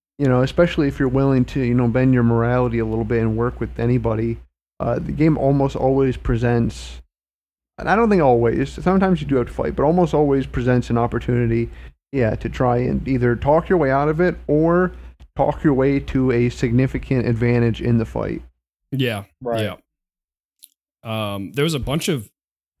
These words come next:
Speaker 2: Act One stuff that I completely missed because we were just killing everybody. Um, but also 'cause there's, like, four people playing, so, you know,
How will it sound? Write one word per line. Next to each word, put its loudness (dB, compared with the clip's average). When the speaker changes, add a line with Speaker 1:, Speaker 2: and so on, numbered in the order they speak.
Speaker 2:
Act -4
One 0
stuff -4
that -4
I -2
completely -4
missed -2
because -4
we -2
were -2
just -6
killing -2
everybody. -8
Um, -4
but 2
also 4
'cause -2
there's, 2
like, -2
four -2
people -8
playing, -4
so, -6
you -2
know, -8